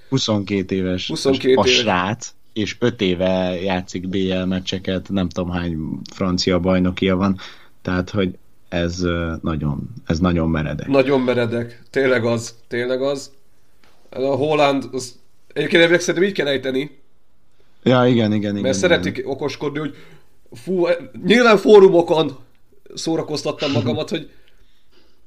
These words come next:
Speaker 2: volt egy csáv, aki szó szerint röfögött a komment szekcióban, hogy hogy kell kiejteni az egészet.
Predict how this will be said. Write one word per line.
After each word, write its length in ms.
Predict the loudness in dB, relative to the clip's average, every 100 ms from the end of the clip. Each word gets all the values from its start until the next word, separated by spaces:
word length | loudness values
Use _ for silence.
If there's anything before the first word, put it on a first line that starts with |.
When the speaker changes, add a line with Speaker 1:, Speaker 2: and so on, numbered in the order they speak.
| -12
Speaker 2:
volt 340 | 2 4 4
egy 100 | 0
csáv, 260 | 2 2 2
aki 420 | 0 -2 -2 0 -2
szó 200 | 0 0
szerint 320 | 0 -2 0
röfögött 720 | 0 0 0 0 -2 -10 -20 -20 -20 -16
a 220 | -10 -8 -8
komment 300 | -4 -4 -4
szekcióban, 640 | -6 -8 -6 -4 -2 0
hogy 120 | 0
hogy 160 | -2 -4
kell 160 | -4
kiejteni 500 | -4 -2 -2 -2 -4
az 120 | -4 -4
egészet. 580 | -6 -6 -4 -4 -4